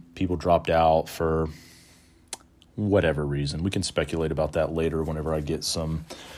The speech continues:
some other people on here that, uh, either participated or I get Thomas or Brewer on here.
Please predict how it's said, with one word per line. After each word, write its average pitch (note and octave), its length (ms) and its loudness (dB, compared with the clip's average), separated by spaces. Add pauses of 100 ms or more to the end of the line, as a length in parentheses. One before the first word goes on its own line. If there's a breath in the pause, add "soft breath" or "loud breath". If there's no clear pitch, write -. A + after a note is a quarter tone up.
(140 loud breath)
some - 160 -2
other F#2 160 2
people F2+ 480 0 (120)
on F2+ 280 -2
here E2+ 300 -4
that, D#2+ 340 -6
uh, D#2 300 -4 (960)
either G#2+ 180 0
participated F#2 920 0
or E2 100 -2
I E2 60 -4
get E2+ 160 -6
Thomas E2 420 -4
or D#2 60 -4
Brewer D#2 280 -2
on D#2 120 -4
here. D#2 320 -4